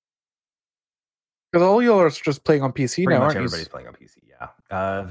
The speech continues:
Speaker 2: Seth and Vil
Speaker 1: Okay, I'll need to start
Speaker 2: uh,
Speaker 1: on
Speaker 2: Seth
Speaker 1: P C
Speaker 2: and
Speaker 1: then. <laughs>
Speaker 2: Vil abandoned, uh, jumped off because, let's just be honest, it's prettier on P C and you have access to mods, and the mods can be very useful, even if it's just, like, quality of life things, like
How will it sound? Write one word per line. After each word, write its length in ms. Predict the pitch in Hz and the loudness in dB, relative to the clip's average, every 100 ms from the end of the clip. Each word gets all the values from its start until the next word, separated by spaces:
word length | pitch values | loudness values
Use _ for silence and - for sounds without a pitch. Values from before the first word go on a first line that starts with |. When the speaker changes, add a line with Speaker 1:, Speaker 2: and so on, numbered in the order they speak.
| 92 | -12
Speaker 2:
Seth 360 | - 139 123 | -4 -4 -2
and 160 | 131 113 | -6 -6
Vil 280 | 98 110 104 | -4 -2 0
Speaker 1:
Okay, 460 | 139 - 131 123 | -2 -2 -2 0
I'll 160 | 123 127 | 0 0
need 180 | 135 - | -2 -2
to 240 | 143 123 - | -4 -4 -8
start 840 | _ - - - - - 127 123 110 | _ -12 -12 -12 -18 -2 2 2 0
Speaker 2:
uh, 20 | 131 | -4
Speaker 1:
on 60 | |
Speaker 2:
Seth 220 | 120 127 | -2 0
Speaker 1:
P 20 | 123 | 0
C 100 | 127 | 0
Speaker 2:
and 100 | 113 | 0
Speaker 1:
then. 100 | 113 | 0
<laughs> 0 | |
Speaker 2:
Vil 120 | 107 | 0
abandoned, 720 | 101 101 95 95 95 95 90 | 0 -2 -4 -6 -6 -8 -6
uh, 460 | 90 85 82 76 69 - | -6 -4 -6 -8 -10 -12
jumped 240 | 98 90 98 | -12 -8 -4
off 340 | 92 - - - | -4 -6 -18 -20
because, 600 | 90 90 85 85 82 - | -10 -8 -6 -8 -12 -18
let's 160 | 80 - | -20 -20
just 220 | 82 _ | -20 _
be 100 | 76 | -14
honest, 320 | 82 82 - | -12 -12 -14
it's 160 | - - | -20 -20
prettier 480 | _ 87 87 87 82 | _ -16 -12 -8 -8
on 160 | 82 | -8
P 180 | - 90 | -12 -16
C 280 | - 87 80 | -16 -20 -20
and 180 | 82 82 | -20 _
you 80 | |
have 140 | 87 85 | -12 -12
access 260 | 78 - - | -12 -16 -18
to 60 | |
mods, 560 | 82 117 143 135 143 139 | -6 -2 -2 -4 -8 -12
and 140 | 107 | -14
the 40 | 95 | -8
mods 280 | 92 92 90 | -6 -6 -10
can 140 | 101 | -12
be 100 | 92 | -12
very 240 | 85 90 87 | -8 -8 -8
useful, 640 | 110 135 - 147 143 139 - | -6 -8 -6 -6 -4 -8 -12
even 240 | 104 98 | -10 -8
if 100 | 90 | -10
it's 140 | - | -14
just, 160 | - - | -20 -12
like, 140 | 90 - | -12 -12
quality 400 | _ - - 90 | _ -6 -4 -4
of 140 | 85 82 | -8 -6
life 240 | 101 110 | -6 -4
things, 420 | 123 123 127 123 | -6 -6 -8 -8
like 240 | - 85 | -8 -10